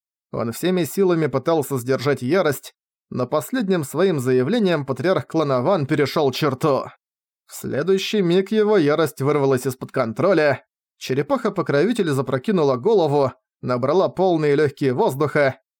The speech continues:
и оглушительно взревела, дав волю своему гневу. Все мысли о Манхау и секте заклинания демонов начисто испарились у него из головы, его больше ничего не волновало,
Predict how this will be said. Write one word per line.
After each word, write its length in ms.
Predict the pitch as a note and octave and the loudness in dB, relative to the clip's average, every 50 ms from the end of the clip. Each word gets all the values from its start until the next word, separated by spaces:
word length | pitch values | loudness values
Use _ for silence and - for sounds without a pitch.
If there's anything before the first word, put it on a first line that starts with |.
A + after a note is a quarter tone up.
| _ | _
и 80 | - C3+ | -2 0
оглушительно 800 | B3+ G3 C#3 C3+ C#3+ C#3+ C3+ C3+ - B3 G3+ F3+ D#3 D3+ D3 | 0 0 0 0 0 0 0 0 -2 -2 0 0 0 0 -2
взревела, 580 | B2+ A2+ A2+ A#2 B2+ C3 D#3 A3+ A3+ F3 D3+ C#3 | -2 -4 -2 0 0 0 2 2 2 2 2 0
дав 320 | B2 B2+ F#3 E3+ C3 - | 0 0 0 0 0 -4
волю 320 | B2+ B2 C#3+ G3 F3 D#3 C#3 | -6 -2 0 2 2 2 0
своему 420 | - - C#3+ D#3 D#3 D3+ D#3 D3+ | 0 0 0 2 2 2 2 0
гневу. 580 | C#3+ D#3 D3 D#3 D#3 D3 C3 B2 A#2 F#2 - - - - _ _ _ _ _ _ _ _ _ | 0 2 2 2 2 2 2 2 0 -2 -2 -6 -14 -20 _ _ _ _ _ _ _ _ _
Все 340 | _ - - - G3+ A3+ A3 | _ -18 -6 -2 0 0 2
мысли 360 | F#3+ G3+ G#3+ G3+ - - E3+ | 2 2 2 0 0 0 0
о 100 | E3 D3+ | 2 2
Манхау 540 | D3 C#3+ C#3 B2+ - - F#3 G3 E3 D3 C#3 | 0 0 -2 -2 0 0 2 2 2 2 2
и 100 | C3+ B2+ | 2 0
секте 380 | B2 - - B3 B3 _ - | -2 -2 -6 -6 -4 _ -2
заклинания 600 | D#3+ C3+ C#3 - C#3 C#3 D#3 F#3 E3 D3 C#3+ C3+ | -2 -2 -2 -2 -2 -2 0 0 0 2 2 0
демонов 500 | B2+ A#2+ E3+ G#3 G3 E3+ D3 C#3 B2 - | 2 0 0 0 0 2 0 -2 -2 0
начисто 440 | D#3+ G3+ A#3 A#3 F#3+ - _ - D#3 | -4 -4 -2 -2 -4 -4 _ -2 -2
испарились 500 | C#3+ - _ - C#3 F3 F#3+ D#3+ C3 - | -2 -2 _ -2 -2 0 0 -2 -2 -2
у 40 | C#3+ | -2
него 260 | C#3 C#3 C#3 C#3+ D#3 | 0 0 0 2 2
из 120 | C#3+ B2+ B2 | 0 0 0
головы, 540 | C3 C3+ B2+ B2 B2 B2+ F#3+ G#3+ D#3+ B2 - _ _ _ _ _ _ _ | 0 2 2 2 2 2 2 2 2 0 -2 _ _ _ _ _ _ _
его 340 | C#3 A#2 B2 C3 C3 C3+ | -6 -2 -2 0 0 0
больше 280 | C3+ B2+ C3+ B2+ - C3+ | 0 0 -2 -2 -2 -2
ничего 420 | C3+ C3+ C3 - - D#3 F#3 F#3+ | -2 -2 -2 -2 0 0 2 2
не 100 | D3 C3 | 2 0
волновало, 720 | B2 A#2+ A#2+ A#2 A#2 A2+ A2 A#2+ D#3+ F3+ E3+ D#3 D3 C3+ | 0 0 0 0 -2 0 0 2 2 2 2 2 2 0